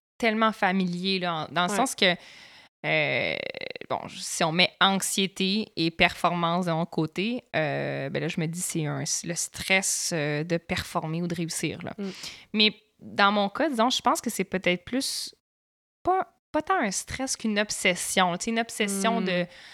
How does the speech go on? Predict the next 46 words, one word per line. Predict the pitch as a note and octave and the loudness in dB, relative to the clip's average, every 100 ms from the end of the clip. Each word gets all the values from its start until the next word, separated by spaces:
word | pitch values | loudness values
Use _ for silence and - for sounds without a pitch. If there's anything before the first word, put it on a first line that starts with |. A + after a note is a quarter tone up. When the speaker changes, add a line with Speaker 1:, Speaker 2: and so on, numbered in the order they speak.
| - - | -20 -4
Speaker 1:
de | F#3+ | 0
réussir, | F#3 G3+ G#3+ G3 - A3+ A3+ A3 - | 2 4 2 2 2 2 2 0 -6
puis, | F#3 F#3 E3+ | -6 -2 2
euh, | D#3+ D#3 D#3 | 2 2 0
aussi | E3+ - | -2 2
la | B3+ C#3 | 4 4
peur, | - F#3 G3 G#3+ E3 - - _ _ | 4 6 6 6 2 -4 -12 _ _
à, | D#3 - D#3+ | -6 0 2
à | |
l'opposé, | E3 - E3+ F3+ C4 | 2 2 0 2 2
là, | A3+ | 4
la | E3+ | 2
peur | - G3+ G3+ G#3 F#3+ | 2 4 6 4 0
de | F3 | -2
l'échec. | E3 E3 - D#3 - - - _ _ _ _ _ - - | -2 0 0 0 -4 -12 -20 _ _ _ _ _ -18 -6
Fait | F#3 | -4
qu'en | - - G#3 | -2 4 4
termes | G#3 C#4+ D#4+ C4+ | 6 2 4 0
très | - A#3 A#3 | -2 -4 -2
simples, | - G#3+ B3+ A#3 | 0 0 0 -2
c'est, | - G3 _ | -4 -8 _
c'est | - - | -10 -8
pas | G#3 A3+ | -4 -2
mal | D4 E4+ | -2 -2
comme | G3 G3+ | -2 -2
ça | |
que | A#3 | 0
je | |
la | G#3 | 2
décrirais. | F3+ F3+ F3 - | 0 -2 -4 4
Speaker 2:
Ben, | B3+ | 4
c'est | B3 E4+ | 6 6
un | |
peu | E4+ E4+ | 6 2
ça, | - C5+ | 4 2
en | D4+ | 2
fait, | - B3 | 0 0
l'anxiété, | G#3 G3 - G3+ F#3 C#4 | 0 0 -2 -6 -4 -4
tu | C4+ | -4
sais, | C4+ | -2
parce | G#3+ - | -2 2
que | G3+ | 2
l'anxiété, | G3+ G#3+ - A3 - C4+ D#4 | 2 0 -2 -4 -2 -2 0
c'est | - - B3 B3 C4 C#4 A4 - | 0 0 2 2 2 0 -4 -6
une | A3 G#3+ G3+ F#3 E3+ E3 | -2 0 2 0 -2 -4
réaction, | B3+ C4+ G#3+ - - - A3+ G#3+ A3+ A#3 | 0 2 2 0 -2 -2 0 2 2 -2